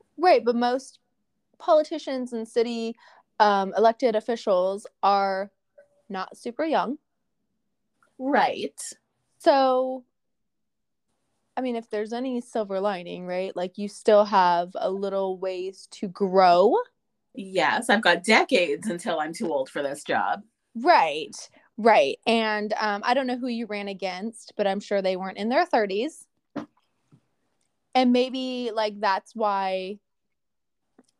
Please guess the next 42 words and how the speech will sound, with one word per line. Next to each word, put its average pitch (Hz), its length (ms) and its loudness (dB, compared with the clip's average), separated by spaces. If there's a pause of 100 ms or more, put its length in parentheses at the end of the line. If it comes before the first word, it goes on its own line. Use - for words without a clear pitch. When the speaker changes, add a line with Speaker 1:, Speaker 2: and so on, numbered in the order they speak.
(140)
Speaker 1:
I 247 80 0
don't 254 100 -2
know, 226 120 -4
maybe, 208 220 -6 (360)
I 254 100 6
don't, 269 180 0
I 226 100 4
don't 226 120 -2
know 208 100 -4
for 196 140 -8
sure, - 200 -10
'cause 202 160 -8
obviously 190 380 -4
I 185 80 -2
would 190 120 -8
have 185 80 -10
voted - 260 -8
for - 100 -10
you, 127 120 -8
right? - 220 -2 (260)
'Cause 214 140 -2
I 208 140 4
know 196 280 -2
how 196 400 -4
much 190 260 -10
you 185 60 -14
do 190 120 -8
for 180 120 -8
your 175 160 -8
community. 180 440 -6
But 202 200 2
maybe 226 280 4
that's 202 420 2
why 208 160 4
a 202 60 0
lot 196 140 -4
of 202 80 -8
people 202 280 -12
who 202 120 -10
didn't 208 320 -8
know 240 160 -4
you, 294 400 -8